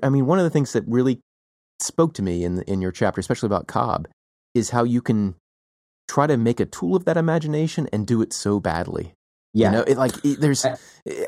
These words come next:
Speaker 1: how do you know? You try to use your imagination, imagine what it's like to be someone else. And you, Cobb imagines, "Well, <laughs> I'm, I'm a slave and I need a white person in order to make me, in order to make me the best that I can be," right? And
Speaker 2: Yeah,
Speaker 1: it's just a
Speaker 2: yeah.
Speaker 1: total failure of imagination.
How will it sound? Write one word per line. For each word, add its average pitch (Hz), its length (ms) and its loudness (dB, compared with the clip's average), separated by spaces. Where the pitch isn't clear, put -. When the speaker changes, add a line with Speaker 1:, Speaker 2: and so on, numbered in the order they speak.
Speaker 1:
how - 380 0
do 170 80 2
you 170 100 2
know? 160 320 4
You 101 220 -2
try 135 320 -2
to 160 60 2
use 101 280 0
your 98 80 0
imagination, 87 560 -2
imagine 85 340 -2
what 82 100 -2
it's - 120 -4
like 82 120 -2
to - 60 -8
be 85 80 0
someone 82 240 -4
else. - 220 -6
And 95 80 0
you, 104 220 -2
Cobb 92 200 0
imagines, 85 420 -6
"Well, 104 280 0
<laughs> - 240 -14
I'm, 113 200 0
I'm 143 120 0
a 135 40 4
slave 143 340 4
and 113 80 0
I 110 60 0
need 117 160 2
a 107 40 2
white 113 220 2
person 90 280 -4
in 87 40 -4
order 87 160 -2
to 87 80 -2
make 95 200 0
me, 92 280 0
in 143 100 4
order 131 180 6
to 113 60 2
make 110 160 2
me 104 180 2
the 92 220 -4
best 107 260 -2
that 101 100 0
I 95 100 0
can 95 140 -2
be," 95 240 0
right? 80 220 0
And 120 100 4
Speaker 2:
Yeah, 120 120 6
Speaker 1:
it's - 100 0
just 131 140 0
a 123 40 2
Speaker 2:
yeah. 117 120 4
Speaker 1:
total 143 180 6
failure 135 560 0
of 87 80 -4
imagination. 78 680 -6